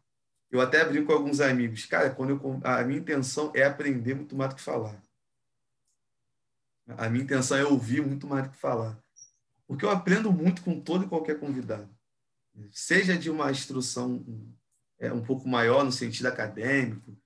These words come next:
seja com um cara que tem uma experiência de vida, poxa, fora do comum, absurdo, de como já tiveram alguns que passaram aqui,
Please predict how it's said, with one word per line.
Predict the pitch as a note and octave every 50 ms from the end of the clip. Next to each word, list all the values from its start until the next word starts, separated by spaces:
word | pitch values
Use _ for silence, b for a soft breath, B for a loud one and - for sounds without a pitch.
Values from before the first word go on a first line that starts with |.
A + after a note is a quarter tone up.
| _ _ _
seja | - C3+ C#3 D3+ D3
com | C#3+ C#3
um | C3+
cara | C3 C3 C#3+ D3+ D3
que | -
tem | - - C3
uma | C#3
experiência | C3+ C3+ - C3+ B2+ A#2+ B2+ C3+ C3+ B2+
de | A#2+ A#2
vida, | A2+ G2+ A#2 B2+ B2 B2 A#2 A2+ -
poxa, | C3+ C3+ B2 - G#2+
fora | - - - A2+ C3 C3+
do | C3+ C3+
comum, | C3+ - A#2 A#2 B2+ C3
absurdo, | C3 C3 - - - - B2+ C3+ C#3 C#3 B2+ A#2 A2+ - - _ _ _ _ _ _ _ _ _ _ _
de | A2 A2 G#2+ G#2+ G2+ F#2 _
como | _ A#2+ A#2+ B2+
já | B2+ B2+
tiveram | B2+ - - A2 B2 C3 C3 B2+
alguns | A2+ - B2+ C#3 C3+
que | - -
passaram | - B2 A#2 - - B2 B2
aqui, | A#2+ A#2